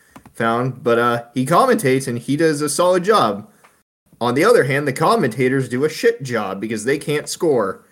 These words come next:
And this fight is really, really close and stuff. But, um, that's really all I can say about it. It's, it's just really good, and it's just kind of like a purist's kind of gem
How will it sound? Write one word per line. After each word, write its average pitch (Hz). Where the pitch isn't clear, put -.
And 113
this 135
fight 143
is 117
really, 135
really 139
close -
and 104
stuff. 95
But, 120
um, 107
that's 156
really 208
all 160
I 120
can 120
say 117
about 135
it. 107
It's, 143
it's 135
just 135
really 127
good, 120
and 131
it's 117
just -
kind 160
of 135
like 127
a 113
purist's -
kind 113
of 98
gem 104